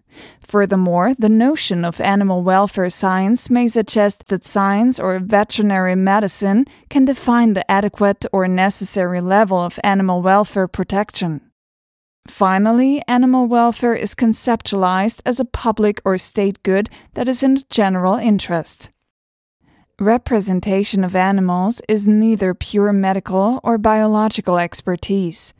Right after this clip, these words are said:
nor should it be confused with common lobbying of a human interest group. There is no scientific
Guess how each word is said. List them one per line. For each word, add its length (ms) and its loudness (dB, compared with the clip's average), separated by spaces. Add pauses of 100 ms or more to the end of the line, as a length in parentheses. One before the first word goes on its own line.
(220)
nor 240 4
should 240 -4
it 160 -4
be 100 -2
confused 680 -2
with 220 -4
common 500 0
lobbying 580 2
of 160 -8
a 40 -2
human 440 2
interest 540 -2
group. 420 -6 (1300)
There 200 2
is 180 -4
no 260 4
scientific 640 -2